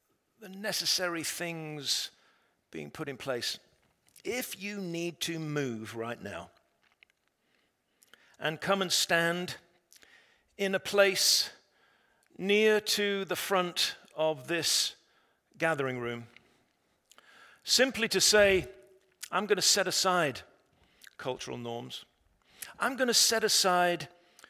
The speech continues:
behavioral conformity that prevents me from doing foolish things that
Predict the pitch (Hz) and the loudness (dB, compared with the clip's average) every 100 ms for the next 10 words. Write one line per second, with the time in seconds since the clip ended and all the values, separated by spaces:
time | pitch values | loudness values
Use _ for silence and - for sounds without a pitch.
0 | - - _ - 151 - 190 190 175 165 | -20 -20 _ -4 -2 0 0 0 0 0
1 | 160 - 156 - 139 139 135 - 135 123 | -2 -4 -8 -6 -4 -4 -4 -4 -6 -8
2 | _ _ - _ - _ - 165 - 156 | _ _ -20 _ -20 _ -6 -4 -4 0
3 | 170 180 147 147 135 139 143 139 - - | 2 0 -4 -6 -6 -4 -4 -4 -6 -8
4 | 143 127 - 131 127 113 123 | -6 -4 -4 -4 -6 -6 -8